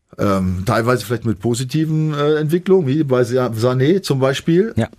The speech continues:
Speaker 1: ne, der komplett in der Schusslinie stand, ja, der auch, ein, ich glaub, ein echtes Problem für, für, für F C Bayern war.
Speaker 2: Der sogar von den eigenen Fans zu Hause
Speaker 1: Brutal, oder?
Speaker 2: ausgepfiffen wird.
Speaker 1: Brutal, oder?
Speaker 2: Also gab's
Speaker 1: Ja.
Speaker 2: das in, in Dortmund schon mal?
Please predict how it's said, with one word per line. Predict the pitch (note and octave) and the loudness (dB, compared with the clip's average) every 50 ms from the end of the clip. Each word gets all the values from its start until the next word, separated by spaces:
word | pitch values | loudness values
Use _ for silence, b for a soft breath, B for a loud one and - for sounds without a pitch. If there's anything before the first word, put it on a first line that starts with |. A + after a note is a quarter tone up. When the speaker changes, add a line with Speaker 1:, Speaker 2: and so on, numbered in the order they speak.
| - - B2+ | -8 -4 -2
Speaker 1:
ne, | B2 C#3 E3 | 0 0 0
der | C#3 A#2+ B2 B2+ B2+ B2 A2+ | 0 2 2 2 2 0 0
komplett | A#2 - B2+ A#2+ - - C#3+ D#3 | -2 -6 -6 -4 -2 -2 -2 -2
in | F#3 D#3+ | -2 -2
der | D#3 C#3 | -4 -2
Schusslinie | - - F3+ - - E3 D#3+ D#3+ E3 D#3+ | -2 -4 -4 -2 -2 -2 0 0 -2 -2
stand, | - - E3+ D#3+ E3 F3+ E3+ | -4 -2 -2 -2 -2 -2 -2
ja, | - A#2 B2+ C3 | -2 -2 -2 0
der | B2+ B2 B2+ | 0 0 -2
auch, | - - | -2 -4
ein, | A#2+ A#2+ A#2 - | -4 -4 -4 -4
ich | - - - | -4 -4 -2
glaub, | B2 B2+ - | -4 -4 -4
ein | - | -4
echtes | A#2 - - - - | -8 -6 -8 -8 -6
Problem | - B2+ G#2+ G#2+ G#2+ B2+ C#3+ | -4 -4 -4 -2 -4 -4 -4
für, | - - E3 D#3 | -4 -4 -6 -6
für, | C#3+ - - D#3+ D3+ D3 D3 C#3+ - | -6 -6 -4 -4 -2 -2 -2 -4 -4
für | - D3 | -6 -6
F | D3 - | -6 -4
C | - D3+ | -6 -4
Bayern | C#3+ C#3+ C#3 D3 C#3+ C#3+ C#3+ C#3 B2+ - | -2 -2 -4 -2 -4 -4 -6 -6 -4 -2
war. | - G#2+ | -2 0
Speaker 2:
Der | G2 | 0
sogar | - G2 G2+ - - | 0 0 0 0 0
von | G#2+ G#2 | 0 -2
den | G2+ F#2+ | -2 -4
eigenen | - - G2+ A#2 C#3 D3+ C#3+ B2 A2 | -4 -6 -4 -4 -2 -2 -2 -4 -4
Fans | - - G#2 A#2 B2 - - | -2 -2 -2 -2 -2 -4 -4
zu | - - A2+ F#2+ - - | -2 -2 -2 -2 -2 -4
Hause | A2 E3 G#3 A3 F3+ F#3 | -2 -2 -2 -2 0 -2
Speaker 1:
Brutal, | F2+ - - | 0 0 0
oder? | - F#2 | -2 0
Speaker 2:
ausgepfiffen | F2+ - - G2 A#2 - F#2+ - - F2 E2+ E2 | 0 -2 -2 -2 -4 -6 -6 -6 -6 -8 -8 -8
wird. | E2+ E2+ E2+ F#2 - - - | -8 -10 -10 -10 -12 -12 -8
Speaker 1:
Brutal, | - E2+ F2+ - G2 - - G#1 | -8 -6 -6 -4 -6 -6 -6 -6
oder? | G1+ G1+ G#2+ A#2 B2 - - | -6 -6 -6 -6 -8 -6 -6
Speaker 2:
Also | - G#2 G#2 F#2+ F#2+ F2+ | -4 -2 -2 -2 -2 0
gab's | F2+ G2 A2+ - | 0 -2 -2 -2
Speaker 1:
Ja. | - | -4
Speaker 2:
das | - D3 D3 D3+ | -6 -6 -4 -4
in, | C3+ C3+ B2 | -4 -4 -4
in | - - G2+ | -4 -4 -4
Dortmund | F2+ F2+ G2+ - - C3+ - | -2 -4 -4 -4 -6 -6 -4
schon | - C3+ | -4 -4
mal? | C#3 D3 D3 - | -4 -4 -6 -8